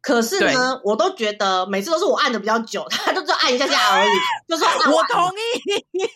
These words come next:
Speaker 2: <laughs> 我同意。
Speaker 1: 这简直就是诈骗集团欸。
Speaker 2: 而且他就按一下下，然后就不按了。
Speaker 1: 对，就是比如说我可能按个
Speaker 2: 没有耐心。
Speaker 1: 十几分钟、二十分钟，但是他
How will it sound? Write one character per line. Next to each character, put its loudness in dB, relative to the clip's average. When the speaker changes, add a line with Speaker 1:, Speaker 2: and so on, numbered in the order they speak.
Speaker 2:
<laughs> 0
我 2
同 -4
意。 -8
Speaker 1:
这 -2
简 0
直 -10
就 -4
是 -2
诈 2
骗 -2
集 -14
团 0
欸。 -8
Speaker 2:
而 0
且 -2
他 0
就 -2
按 -2
一 -6
下 -2
下， -2
然 0
后 2
就 0
不 -2
按 2
了。 -10
Speaker 1:
对， 0
就 -2
是 2
比 -4
如 0
说 0
我 4
可 0
能 2
按 0
个 0
Speaker 2:
没 0
有 -
耐 2
心。 0
Speaker 1:
十 -2
几 -6
分 -2
钟、 0
二 0
十 -10
分 -2
钟， -4
但 -2
是 -2
他 0